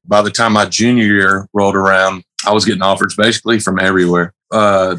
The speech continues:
the best, uh, moment of my Briarcrest career,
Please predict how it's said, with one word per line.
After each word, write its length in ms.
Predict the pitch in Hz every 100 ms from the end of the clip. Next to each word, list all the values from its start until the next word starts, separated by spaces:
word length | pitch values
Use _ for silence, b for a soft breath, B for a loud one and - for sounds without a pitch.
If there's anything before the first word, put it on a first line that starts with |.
| -
the 140 | 101
best, 800 | 92 92 110 120 123 - - - -
uh, 260 | 104 98 95
moment 580 | 95 98 110 113 - - - -
of 420 | 98 95 98 92 - - - -
my 160 | 92
Briarcrest 760 | 87 107 117 113 - 95 - -
career, 420 | 95 92 90 87